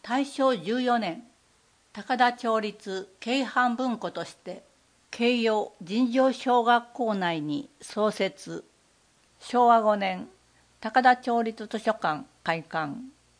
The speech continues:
昭和二十三年、高田町役場、市内小玉に移転。昭和二十六年、中央公民館に移転。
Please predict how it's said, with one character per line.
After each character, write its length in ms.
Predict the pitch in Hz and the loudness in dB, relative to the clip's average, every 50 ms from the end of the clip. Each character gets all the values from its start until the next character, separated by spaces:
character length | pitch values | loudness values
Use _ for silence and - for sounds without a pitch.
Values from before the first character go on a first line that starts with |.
| _ _ | _ _
昭 420 | - - - - - 247 247 233 226 | -20 -18 -10 -4 0 0 2 4 6
和 120 | 226 226 | 6 6
二 240 | 220 214 220 220 214 | 6 4 2 0 0
十 240 | 240 277 262 202 175 | 0 0 0 0 -2
三 400 | - - 185 180 185 185 180 180 | -2 -2 0 0 0 0 0 -2
年、 300 | 175 170 165 170 - - _ _ _ _ _ _ _ _ _ _ _ _ _ | -2 -2 -4 -6 -8 -12 _ _ _ _ _ _ _ _ _ _ _ _ _
高 260 | - 226 220 262 262 | -8 -4 0 2 4
田 140 | 262 254 254 | 4 2 2
町 260 | 262 - 254 233 233 | 0 0 0 2 2
役 300 | 226 226 226 226 - 202 | 4 4 2 0 -2 -10
場、 220 | 170 170 151 131 - _ _ _ _ _ _ - | -8 -6 -6 -6 -6 _ _ _ _ _ _ -20
市 240 | - - - - 247 | -18 -10 -2 0 2
内 360 | 254 233 214 175 160 - - _ | 4 4 4 4 2 -2 -6 _
小 100 | - 233 | -6 -4
玉 240 | 240 294 285 196 180 | -2 -2 0 0 0
に 220 | 180 170 165 165 170 | 0 -2 -4 -6 -8
移 0 | |
転。 380 | - - 190 180 175 175 - - _ _ _ _ _ _ _ _ _ _ _ _ _ _ _ _ | -8 -6 -4 -4 -4 -6 -8 -12 _ _ _ _ _ _ _ _ _ _ _ _ _ _ _ _
昭 320 | - - - 247 240 240 | -18 -8 -4 -2 0 2
和 160 | 233 226 226 220 | 4 4 4 2
二 180 | 214 220 220 | 0 -2 -4
十 240 | 214 240 262 247 214 | -2 0 0 0 0
六 280 | 185 185 185 - 226 208 | 0 -2 -4 -6 -8 -8
年、 340 | 185 170 160 - - - - _ _ _ _ | -8 -8 -10 -12 -14 -18 -20 _ _ _ _
中 280 | - - - 262 262 277 | -20 -10 -6 -4 -2 2
央 240 | 285 277 269 277 277 | 4 4 4 4 2
公 260 | - 269 269 269 254 | 2 2 4 4 4
民 240 | 254 262 247 214 180 | 2 2 0 -2 -4
館 240 | - 190 175 170 | -4 -4 -4 -2
に 240 | 165 156 156 165 170 | -4 -8 -10 -10 -12
移 0 | |
転。 260 | - - 185 180 170 | -10 -10 -10 -10 -8